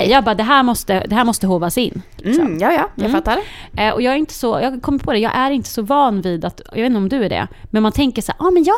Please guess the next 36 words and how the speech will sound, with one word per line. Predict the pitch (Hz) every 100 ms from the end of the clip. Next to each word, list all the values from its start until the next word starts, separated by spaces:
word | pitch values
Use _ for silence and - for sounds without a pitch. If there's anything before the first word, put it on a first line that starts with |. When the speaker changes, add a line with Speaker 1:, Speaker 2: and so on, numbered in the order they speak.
| 440
Speaker 1:
hör | 370
av | 339
mig | 320
först | - 254 -
och | 262
jag | 330
är | 359
så | 339
himla | 254 220
på." | - 214 -
Nu | 214
inser | 277 180
jag |
att | 160
nej, | 175 240 - - -
det | 208
har | 214
Speaker 2:
Nej, | 226
Speaker 1:
jag | 175
Speaker 2:
jag |
Speaker 1:
aldrig | 262 269
Speaker 2:
vet, | 233
Speaker 1:
varit. | - -
Speaker 2:
alltså, | 240 247
om | 240
man | 233
säger | 220
så | 175
här, |
jag | 185
vet | 214 339
att | 190
du | 185 156
inte | -
är | 139
så. | -